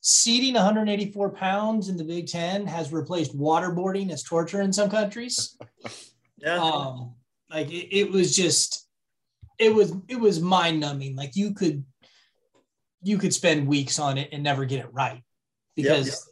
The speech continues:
Speaker 1: the, the round robin of who beat who and so on and so forth, uh,
Speaker 2: Yep.
Speaker 1: was insanity.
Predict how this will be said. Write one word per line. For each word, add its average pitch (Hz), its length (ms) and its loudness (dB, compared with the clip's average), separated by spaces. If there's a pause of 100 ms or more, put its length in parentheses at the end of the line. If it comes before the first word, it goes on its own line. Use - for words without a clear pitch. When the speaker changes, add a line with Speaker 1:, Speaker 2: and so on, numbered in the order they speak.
(160)
Speaker 1:
the, 143 540 0
the 147 280 4
round 165 300 4
robin 156 320 4
of 135 120 -6
who 156 180 0
beat 156 300 -2
who 156 300 2
and 135 160 -8
so 175 140 -4
on 156 60 -6
and 139 100 -8
so 156 140 -6
forth, 131 240 -14 (540)
uh, 127 280 4
Speaker 2:
Yep. - 260 -6 (300)
Speaker 1:
was 147 260 6
insanity. 135 720 0